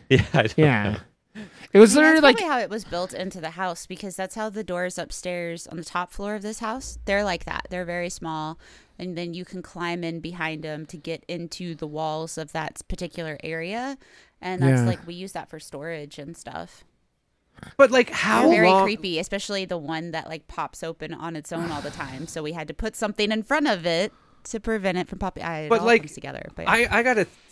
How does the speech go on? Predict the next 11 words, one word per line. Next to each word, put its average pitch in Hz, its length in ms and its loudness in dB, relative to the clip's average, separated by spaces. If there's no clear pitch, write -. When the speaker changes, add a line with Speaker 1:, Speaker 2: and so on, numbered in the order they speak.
Speaker 1:
ask, 156 300 -4
like, 139 300 2
how 190 240 2
long 131 800 2
has 139 320 4
she 156 200 0
been 131 440 2
back 101 300 4
there? 101 400 2
And, 127 220 0
like, 123 280 2